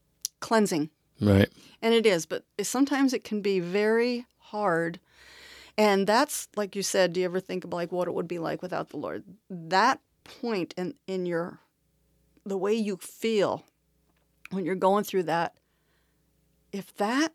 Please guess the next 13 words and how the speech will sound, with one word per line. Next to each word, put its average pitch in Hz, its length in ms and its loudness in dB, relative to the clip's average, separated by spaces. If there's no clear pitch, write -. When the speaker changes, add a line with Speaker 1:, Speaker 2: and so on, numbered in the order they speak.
Speaker 1:
were 214 280 2
to 185 540 -4
linger, 220 920 -2
if 185 160 -8
you 208 160 -4
were 247 140 -2
to 208 160 -6
have 185 280 -2
that 156 200 -6
feeling 196 600 -4
all 196 280 -4
the 214 80 -12
time, 226 460 -8